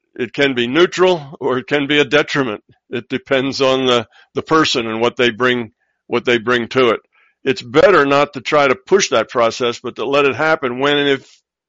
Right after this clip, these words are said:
you're ready for it. Then you have a good probability of being able to use it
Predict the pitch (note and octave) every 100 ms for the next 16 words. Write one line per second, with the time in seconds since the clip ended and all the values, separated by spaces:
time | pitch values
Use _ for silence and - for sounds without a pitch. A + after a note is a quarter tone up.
0 | _ G#2 B2+ D3 E3+ A3+ F3+ A#2+ F2 -
1 | _ _ _ _ _ _ C3 F3+ F3+ D#3+
2 | D3 C#3+ C#3+ C3 C#3 C#3 C3 D3 C3+ B2+
3 | B2+ G3+ D#3+ C#3+ C3+ C#3 C#3+ C3+ C3+ C3+
4 | C3 B2+ A2+ C3+